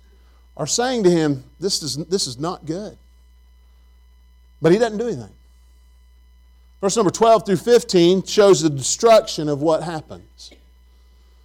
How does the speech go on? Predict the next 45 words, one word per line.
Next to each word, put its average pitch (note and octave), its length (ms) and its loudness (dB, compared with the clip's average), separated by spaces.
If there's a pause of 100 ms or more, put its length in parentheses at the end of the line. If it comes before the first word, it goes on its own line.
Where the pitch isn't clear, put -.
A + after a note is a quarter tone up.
(120)
Twelve G3+ 300 4
through G3+ 140 4
fifteen G#3+ 500 2
says F3+ 280 4
this, G3 280 6
"The E3+ 100 2
locust F#3 400 4
destroyed G#3 460 6
it." E3+ 80 6
It E3 100 -4
says F3 240 2
in E3 80 4
verse E3 160 4
number F3 160 0
twelve, G#3 300 4
it D#3+ 60 -2
says, D#3 280 4 (240)
"And F#3 160 4
the F3 40 8
Lord A3 280 8
said A3+ 160 4
unto G3 120 4
Moses, G3 340 4
Stretch G#3+ 260 2
out G3 160 2
thine F3+ 180 2
hand G3+ 260 4
over E3 140 4
the D3+ 100 6
land E3 260 4
of C#3 60 0
Egypt, F#3+ 420 2 (360)
for C#3+ 60 -2
the D3 100 6
locusts F#3 380 6
that D3 80 -6
they E3 140 0
may D3 140 2
come F#3+ 300 0
up F3 220 0
into D3+ 200 0
the D#3 60 2
land D#3 280 4
of D3 80 4
Egypt, C3 340 -2